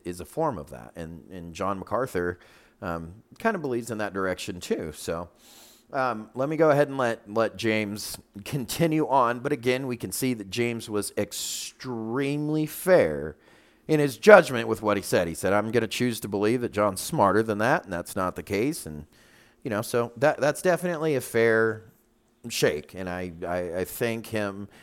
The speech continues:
as a brother in the Lord for that, for at least being fair, um, a little bit. But we get into some problems here.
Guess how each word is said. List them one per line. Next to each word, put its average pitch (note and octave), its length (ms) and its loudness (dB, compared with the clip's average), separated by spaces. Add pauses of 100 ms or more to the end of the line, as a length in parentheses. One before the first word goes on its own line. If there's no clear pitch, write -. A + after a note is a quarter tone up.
(280)
as F#2+ 120 -4
a F2 80 -2
brother G#2+ 360 2
in G2 80 0
the F2 80 -4
Lord A#2 360 2
for E3+ 480 2
that, C#2+ 280 -10
for E2+ 160 -4
at D#2 120 -4
least G#2 260 -6
being F2 240 -4
fair, F2 480 0 (400)
um, F#2 540 0
a G#2 80 2
little C#3+ 260 6
bit. C#2+ 260 -6 (100)
But - 180 -6 (640)
we E3+ 180 -6
get D#3 160 4
into A#2+ 180 0
some F2 160 -6
problems C2 380 -8
here. - 160 -18